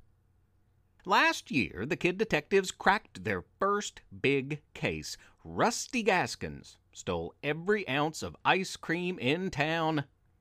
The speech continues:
He was the ice cream bandit. The ice cream cone clue led straight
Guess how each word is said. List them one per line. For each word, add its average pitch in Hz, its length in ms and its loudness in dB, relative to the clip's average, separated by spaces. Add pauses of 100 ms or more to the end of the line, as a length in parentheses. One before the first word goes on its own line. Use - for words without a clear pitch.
(560)
He 202 400 -2
was 170 400 4
the 160 260 0
ice 180 360 2
cream 185 500 0
bandit. 170 500 0 (960)
The 208 160 -2
ice 320 260 4
cream 185 360 4
cone 165 420 2
clue 151 560 4 (180)
led 117 360 2
straight - 680 -2